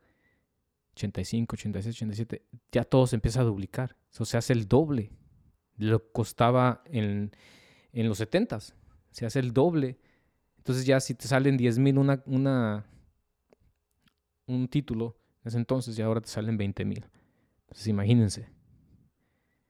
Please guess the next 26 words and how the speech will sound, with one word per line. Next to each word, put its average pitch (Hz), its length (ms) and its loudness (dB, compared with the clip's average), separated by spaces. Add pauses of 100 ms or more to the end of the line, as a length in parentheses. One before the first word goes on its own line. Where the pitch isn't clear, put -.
(300)
El, 101 420 -2
el 107 220 -2
madrazo. 104 680 0
Y 113 140 -4
ahora 120 260 2
que 120 160 -4
pues - 180 -4
con 110 220 0
el, 101 240 0 (500)
con 113 220 0
el, 107 640 -4 (840)
el 104 240 -2
tax 131 440 0
revolt 117 400 2
que, 104 500 -2
que 101 460 0
se - 160 0
hizo, 123 440 4 (360)
pues - 420 -10
ya 107 300 0
no 117 180 2
tenías 104 280 -2
mucha 113 280 -4
ayuda 110 380 -6 (320)
como 98 220 -8
estudiante. 98 580 -8